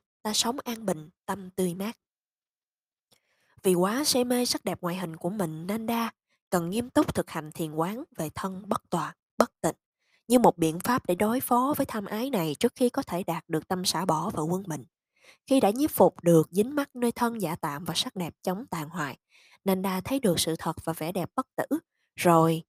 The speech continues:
không còn gì có thể khuấy động được sự an bình tươi mát của nội tâm. Sau này, Đức Phật tán dương Nanda là đệ tử Tỳ Khưu Ni, đệ nhất về hành thiền. Điều đó có nghĩa là Nanda không chỉ hành, thành tựu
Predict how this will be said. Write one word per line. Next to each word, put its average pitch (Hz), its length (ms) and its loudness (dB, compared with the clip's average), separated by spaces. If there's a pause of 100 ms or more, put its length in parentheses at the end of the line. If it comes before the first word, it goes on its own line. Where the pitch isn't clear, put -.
(100)
không 269 220 6
còn 160 240 2
gì 165 240 -2
có 269 100 0
thể 175 200 -2
khuấy 262 220 -4
động 165 240 0
được 160 100 -8
sự 180 120 -2
an 226 240 -6
bình 165 260 -4
tươi 208 140 -2
mát 220 300 -8
của 160 120 2
nội 165 280 -6
tâm. 175 160 0 (760)
Sau 220 260 2
này, 160 300 -4 (300)
Đức 285 120 2
Phật - 240 6
tán 277 240 -4
dương 269 240 4
Nanda 196 480 -6
là 156 120 -8
đệ 160 260 -4
tử 175 320 0
Tỳ 147 280 -2
Khưu 208 220 0
Ni, 208 240 2 (320)
đệ 190 180 4
nhất 269 320 0
về 175 120 2
hành 156 260 -10
thiền. 165 200 -2 (460)
Điều 220 120 10
đó 233 160 4
có 285 160 6
nghĩa 214 240 0
là 196 240 0 (400)
Nanda 226 340 2
không 226 180 -2
chỉ 175 300 0
hành, 185 340 -4
thành 170 220 0
tựu 165 220 2